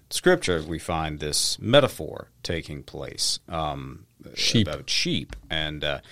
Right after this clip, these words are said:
Speaker 1: and it's something as Christians w-, we've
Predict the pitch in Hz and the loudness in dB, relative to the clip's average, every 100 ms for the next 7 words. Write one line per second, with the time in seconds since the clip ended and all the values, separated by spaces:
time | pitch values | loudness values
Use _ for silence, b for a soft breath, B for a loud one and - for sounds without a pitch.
0 | B B B B 160 165 - 147 120 123 | B B B B 2 6 8 6 6 2
1 | 104 92 90 - - 277 - 101 92 92 | 2 0 0 2 2 4 4 2 0 0
2 | - - - - - 87 B B B - | 0 0 -2 -10 -14 -14 B B B -18
3 | - - 101 101 | -16 -12 -4 -4